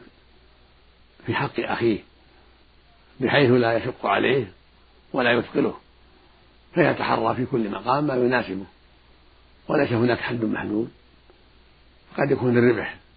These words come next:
خمسة في العشرة، قد يكون عشرة، خمسة في المائة، وقد يكون عشرة في المائة، قد يكون أكثر وقد يكون أقل، على حسب أحوال من عليه الدين،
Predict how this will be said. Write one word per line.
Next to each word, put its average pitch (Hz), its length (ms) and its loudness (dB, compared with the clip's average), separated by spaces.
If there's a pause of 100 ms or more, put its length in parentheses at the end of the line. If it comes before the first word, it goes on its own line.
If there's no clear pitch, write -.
(920)
خمسة 123 280 -2
في 107 60 -4
العشرة، 117 640 0
قد 135 60 -2
يكون 123 200 2
عشرة، 123 400 0 (120)
خمسة 139 240 4
في 104 60 2
المائة، 123 400 4
وقد 147 200 0
يكون 123 200 -2
عشرة 123 280 0
في 107 100 -6
المائة، 123 360 -2 (120)
قد 143 140 -2
يكون 113 320 -4
أكثر 131 340 -6
وقد 190 220 -6
يكون 127 220 -6
أقل، - 340 -2 (880)
على 185 220 4
حسب 151 280 2
أحوال 104 480 -4 (640)
من 113 140 -4
عليه 113 260 -2
الدين، 104 420 -2